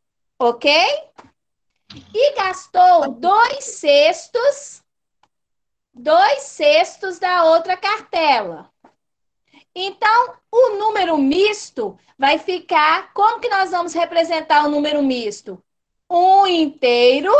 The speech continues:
mais dois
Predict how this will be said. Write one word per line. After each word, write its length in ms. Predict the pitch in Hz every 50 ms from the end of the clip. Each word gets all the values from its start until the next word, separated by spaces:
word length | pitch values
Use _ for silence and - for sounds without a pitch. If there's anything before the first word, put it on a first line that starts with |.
| 605 605 - - _ _ _ _ _ _ _ _ _ _ _ _ _ _ _ _ _ _ _ -
mais 840 | 269 269 285 294 302 311 320 339 381 453 571 - - - - - _ _ _ _ _ _ _ _ _ _ _ _ _ _ _ _ _ _ _
dois 1160 | 240 233 240 277 277 285 285 294 294 302 311 330 349 392 508 622 - - - - - - _